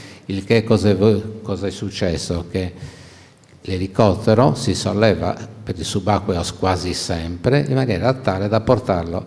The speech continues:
dentro il nostro centro in un tempo brevissimo. Ormai arriva un'ora e mezza da noi. Se poi vai a fare uno studio retrospettivo epidemiologico nostro interno,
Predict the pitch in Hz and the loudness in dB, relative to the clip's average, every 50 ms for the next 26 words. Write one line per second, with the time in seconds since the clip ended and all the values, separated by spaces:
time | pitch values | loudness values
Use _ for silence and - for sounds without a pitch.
0 | - - 107 107 90 95 95 98 101 110 104 - - 131 143 139 - - 110 87 | -4 -2 -2 -2 0 -2 -2 -2 -2 -2 -2 0 0 0 0 0 0 -2 -2 -2
1 | 82 82 - 92 98 107 131 135 113 - 95 90 85 85 92 87 - 95 90 87 | -2 -6 -6 -4 -2 -2 -2 -2 -2 -2 -4 -4 -2 -4 -4 -4 -2 -2 -2 0
2 | 87 85 82 - - - 98 92 90 92 104 - - 139 143 131 113 95 87 95 | 0 -2 -4 -4 -6 -8 -8 -8 -8 -8 -10 -4 -2 0 0 0 0 -2 -2 0
3 | 117 123 123 104 104 98 95 92 98 101 98 - - - - - - - - - | 0 0 0 0 0 0 0 0 -2 -4 -4 -6 -12 -18 -20 -20 -20 -20 -20 -20
4 | - _ _ _ _ _ _ - 113 110 110 107 110 117 117 123 123 120 - 104 | -20 _ _ _ _ _ _ -4 0 2 4 4 4 4 6 4 4 2 4 2
5 | 101 87 85 85 82 80 80 78 80 78 78 85 - - - - - - - - | 0 2 2 -2 -2 -2 -4 -6 -6 -6 -8 -8 -10 -12 -20 -20 -20 -20 -20 -20
6 | - - - - _ _ _ _ _ _ - - - 120 120 127 123 - - - | -20 -20 -20 -20 _ _ _ _ _ _ -16 -4 2 2 2 2 2 -2 -12 -14
7 | - - - - - - - _ - 151 151 120 107 95 - 120 117 107 107 101 | -18 -20 -20 -20 -20 -20 -6 _ 4 6 6 6 6 4 4 2 2 2 2 2
8 | 104 - - - 131 113 98 90 98 95 90 101 101 95 - - 110 107 107 - | 0 -2 0 0 2 2 2 2 0 0 0 -2 -2 -2 0 0 0 0 0 0
9 | - 117 107 98 85 85 92 85 80 82 85 - - - - 101 92 - 104 92 | 0 2 2 2 0 0 -2 -2 -2 -4 -8 -12 -16 -8 -8 -8 -4 -4 -4 -2
10 | 101 101 107 113 113 110 104 107 107 98 - 101 104 107 101 - - 113 107 110 | 0 2 2 4 4 4 2 0 -2 -4 -2 -2 0 0 0 0 2 4 4 4
11 | 110 107 110 101 90 87 87 87 95 104 113 120 120 | 4 4 2 2 2 2 -2 -2 -2 0 0 0 -2